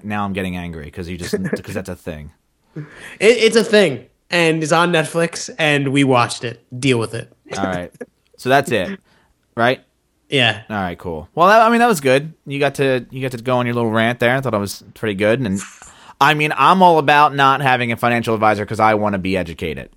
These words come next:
Speaker 1: And it, and it forces me to educate myself because I don't wanna hire somebody. I don't wanna pay somebody to do something that I should know how to do myself. That's how I feel.
Speaker 2: Mm.
Speaker 1: So, uh, uh, specifically about anybody handling my money. I don't trust a soul.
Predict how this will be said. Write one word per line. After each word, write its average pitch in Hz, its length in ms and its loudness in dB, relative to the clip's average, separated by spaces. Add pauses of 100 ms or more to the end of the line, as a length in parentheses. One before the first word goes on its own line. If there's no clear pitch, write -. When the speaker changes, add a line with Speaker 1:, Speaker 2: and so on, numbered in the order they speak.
(340)
Speaker 1:
And 107 120 -4
it, 104 120 -8
and 113 80 -6
it 110 100 -4
forces 139 420 0
me 123 100 -2
to 120 80 2
educate 113 420 0
myself 101 480 -2
because 101 460 -2 (260)
I 117 120 2
don't 117 280 0
wanna 107 200 0
hire 95 260 0
somebody. 87 540 -6 (160)
I 104 40 -6
don't 120 160 -2
wanna 110 140 -6
pay 101 160 -4
somebody 98 280 -6
to 90 80 -6
do 92 280 -4
something 92 360 -6
that 90 220 -8
I 98 140 -4
should 95 220 -6
know 87 120 -6
how 90 100 -4
to 85 60 -12
do 87 140 -10
myself. - 480 -14 (440)
That's 110 180 -4
how 107 100 2
I 85 80 0
feel. - 320 -16 (460)
Speaker 2:
Mm. 131 240 -4 (220)
Speaker 1:
So, 90 440 -4 (160)
uh, 127 120 2 (120)
uh, 139 120 0 (180)
specifically 131 560 0
about 107 400 2 (480)
anybody 120 340 2
handling 107 420 -2
my 92 200 -2
money. 85 320 -6
I 80 40 -10
don't 98 160 -8
trust - 320 -6
a 76 60 -12
soul. - 640 -10